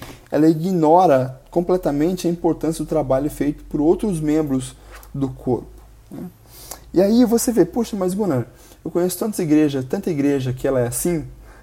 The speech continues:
tanta igreja que ela é independente, ou tanta igreja que ela é dependente,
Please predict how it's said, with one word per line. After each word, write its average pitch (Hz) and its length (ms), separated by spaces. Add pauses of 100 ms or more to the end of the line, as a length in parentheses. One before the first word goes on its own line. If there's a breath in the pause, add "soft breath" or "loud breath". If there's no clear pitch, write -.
(120)
tanta 185 240
igreja 139 440
que 127 460
ela 127 360
é 120 460 (840 soft breath)
independente, 139 1080
ou 131 120
tanta 165 240
igreja 135 400
que 131 100
ela 127 120
é 117 160 (460)
dependente, 151 1300